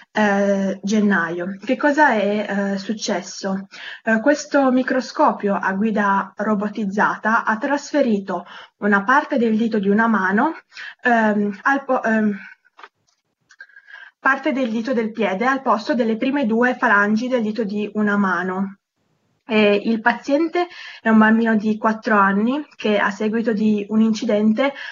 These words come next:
aveva riportato una grave lesione del dito medio della mano destra, eh, lesione che avrebbe comportato l'impossibilità, eh, di muoverlo e l'impossibilità di crescere, causando un grave impatto, eh, funzionale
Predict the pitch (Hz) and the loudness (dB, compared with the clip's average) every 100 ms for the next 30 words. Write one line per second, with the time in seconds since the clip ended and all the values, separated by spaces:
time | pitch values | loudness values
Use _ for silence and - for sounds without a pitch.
0 | - - 214 220 226 226 254 254 226 214 | -2 0 2 2 0 0 -2 0 2 2
1 | 220 240 226 214 214 214 214 226 226 220 | 2 0 0 0 2 0 0 -2 0 0
2 | 214 214 214 220 220 202 208 208 196 190 | 0 0 0 0 0 -2 -2 0 0 0
3 | 196 202 214 208 202 202 202 196 185 - | 2 2 4 2 2 2 0 0 -4 -8
4 | - 185 196 196 - - - 220 202 202 | -2 0 0 -4 -16 -10 0 4 6 4
5 | 202 233 254 233 226 247 254 214 220 196 | 4 2 2 2 2 0 -2 0 0 0
6 | 196 208 202 196 196 220 220 214 208 190 | 0 0 0 -2 0 0 0 0 -2 0
7 | 196 214 269 254 220 - 208 240 254 233 | 0 0 0 -4 -8 -8 -2 0 2 4
8 | 220 - - - - - 214 202 196 196 | 4 2 -4 -14 -6 0 2 2 0 2
9 | 220 220 - 208 208 196 208 233 254 - | 2 2 0 0 2 2 2 2 2 2
10 | 214 214 220 240 - 233 226 196 202 208 | 2 4 4 2 -4 -2 0 0 0 -2
11 | 196 226 - - 208 190 190 220 214 214 | -2 -2 -2 -2 -4 -4 -4 0 2 4
12 | 220 226 214 208 208 220 214 220 247 247 | 4 4 2 0 0 2 2 2 2 0
13 | 233 208 - - 214 214 208 202 196 226 | 0 -2 -4 -4 0 0 0 -2 -2 -2
14 | 226 285 208 190 208 | 0 2 2 2 0